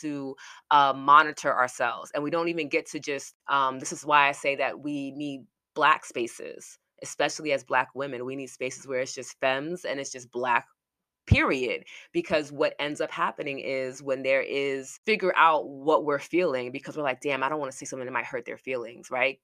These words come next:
That's just how we're, we're wired that way. We're just wired to be aware of everyone else and to be super mindful of other people that we forget to be mindful with ourselves.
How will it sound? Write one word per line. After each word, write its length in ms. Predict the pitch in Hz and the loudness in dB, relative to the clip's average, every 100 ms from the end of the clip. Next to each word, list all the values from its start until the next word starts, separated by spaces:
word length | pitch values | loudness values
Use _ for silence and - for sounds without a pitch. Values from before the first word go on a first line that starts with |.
| - | 2
That's 180 | 147 156 | 2 2
just 120 | 160 | 2
how 200 | 147 135 | 6 6
we're, 140 | 123 - - | 4 0 -2
we're 240 | 147 139 | 2 2
wired 440 | 127 139 139 127 | 8 8 8 4
that 200 | 120 104 | -2 -4
way. 320 | 113 76 57 - _ - | -4 -6 -6 -12 _ -10
We're 80 | 143 | -6
just 160 | 147 | -2
wired 400 | 139 139 147 143 | 8 10 10 8
to 120 | - 135 | 2 -6
be 200 | 143 147 | -2 2
aware 360 | 135 135 139 | 2 4 2
of 80 | 139 | 2
everyone 320 | 127 135 131 | 0 -2 -4
else 260 | 110 131 131 | 0 -2 -2
and 80 | 131 | -8
to 40 | |
be 100 | 127 | -10
super 680 | 123 - - 165 202 175 156 | -10 -10 -2 0 0 0 2
mindful 480 | 143 135 131 135 131 | 4 2 2 -2 -2
of 80 | 120 | -2
other 200 | 123 120 | -4 -6
people 340 | 147 143 131 | -8 -8 -6
that 140 | 117 | -6
we 80 | 139 | -6
forget 180 | 139 143 | -10 -12
to 80 | - | -8
be 260 | 143 131 - - | -8 -8 -12 -6
mindful 460 | 135 147 156 156 135 | 4 4 4 0 -2
with 140 | 127 | 0
ourselves. 760 | 117 117 - 156 139 104 - | -2 -4 -2 2 2 2 -4